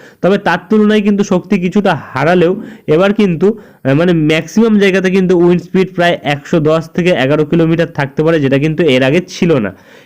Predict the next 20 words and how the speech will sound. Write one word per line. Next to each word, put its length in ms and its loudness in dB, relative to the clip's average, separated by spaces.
এবং, 300 2
আহ, 540 -2
যেটা 240 0
আমরা 140 0
দেখতে 260 0
পাচ্ছি 360 0
একটি, 400 0
আহ, 640 -2
তীব্র 280 2
ঘূর্ণিঝড় 420 2
হিসেবে 240 0
পরিণত 360 2
হতে 300 0
পারে 240 0
এটি, 140 0
যেটা 180 0
কিন্তু 220 -2
বর্তমানে 460 0
পাওয়া 240 0
যাচ্ছে। 360 -2